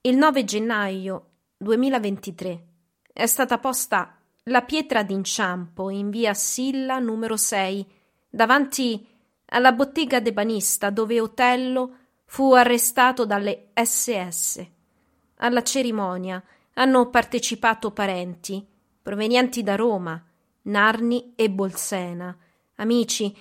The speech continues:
cittadini del quartiere, membri di associazioni partigiane ed ebraiche. Dopo l'introduzione di Gabriella Spigarelli, sono intervenuti l'avvocato Paolo Sodani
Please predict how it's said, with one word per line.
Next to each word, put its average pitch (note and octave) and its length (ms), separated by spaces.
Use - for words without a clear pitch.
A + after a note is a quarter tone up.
cittadini C4+ 580
del A#3+ 180
quartiere, F3+ 760
membri C#4+ 580
di A#3 280
associazioni B3+ 880
partigiane A#3+ 920
ed A#3+ 200
ebraiche. F3 800
Dopo A#3 580
l'introduzione C4 760
di G#3+ 220
Gabriella A3 640
Spigarelli, F#3+ 1000
sono C#4 320
intervenuti B3 960
l'avvocato A#3 960
Paolo A3+ 360
Sodani G3+ 720